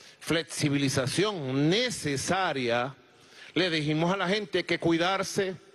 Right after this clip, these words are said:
hay que ponerse el tapaboca, el distanciamiento. El covid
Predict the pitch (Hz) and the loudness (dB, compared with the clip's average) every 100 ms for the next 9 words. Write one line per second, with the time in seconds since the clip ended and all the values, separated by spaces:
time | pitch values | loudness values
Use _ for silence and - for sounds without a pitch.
0 | - - - - - 175 175 175 180 175 | -20 -20 -20 -8 -4 0 0 0 0 0
1 | - 165 - 151 143 139 196 196 175 151 | 0 -2 -2 -2 0 2 0 0 -4 -4
2 | 139 - 139 131 127 135 175 196 185 180 | -4 -2 -2 0 0 2 2 0 0 -2
3 | 170 - - - - - - - - - | -2 -6 -20 -20 -20 -20 -20 -20 -20 -20
4 | - - - _ _ _ _ _ - 165 | -20 -20 -20 _ _ _ _ _ -2 -2
5 | 160 - 160 156 165 | -2 0 2 4 2